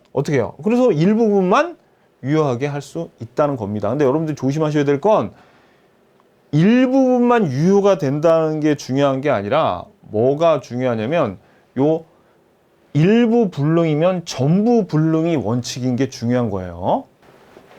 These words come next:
자, 그럼 교재로 다시 들어와서 원시적 불능은 법률행위 당시부터 이미 목적물이 실현 불가능한 경우를 말하죠. 그래서 원시적 불능이 있으면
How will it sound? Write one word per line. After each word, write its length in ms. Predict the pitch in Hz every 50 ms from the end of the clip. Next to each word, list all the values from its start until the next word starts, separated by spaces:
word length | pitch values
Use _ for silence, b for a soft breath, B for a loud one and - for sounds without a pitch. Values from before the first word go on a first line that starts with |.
| - - -
자, 120 | - 147
그럼 220 | - 185 196 202 160
교재로 460 | - 160 156 170 196 226 214 226 208
다시 320 | 180 156 160 160 196 185
들어와서 760 | - - 156 175 170 147 135 135 - 147 135 170 233 269 - b b b b b b b b b b b b b b b b b _ _ _
원시적 680 | - 123 151 180 214 233 233 - 294 285 285 269 277 -
불능은 540 | 247 233 226 214 185 185 214 214 160 123
법률행위 680 | - - - 147 180 208 220 226 220 226 220 214 214 202
당시부터 680 | - - 131 143 208 175 220 208 190 - - 208 170
이미 360 | 135 131 143 165 185 185 175
목적물이 600 | 139 117 117 - - 196 185 180 175 170 165 170
실현 400 | 165 - - 247 240 226 214 180
불가능한 680 | - - 131 131 147 147 190 196 196 185 180 175 170 156
경우를 540 | - 139 123 135 139 139 147 143 131 127 - -
말하죠. 480 | 113 113 120 120 113 110 160 175 170 b b b b b b b b b
그래서 160 | - 175 156
원시적 600 | 127 120 131 156 180 175 - 208 202 208 - -
불능이 360 | - 143 151 160 170 170 147
있으면 540 | 123 - - 135 131 147 175 214 240 262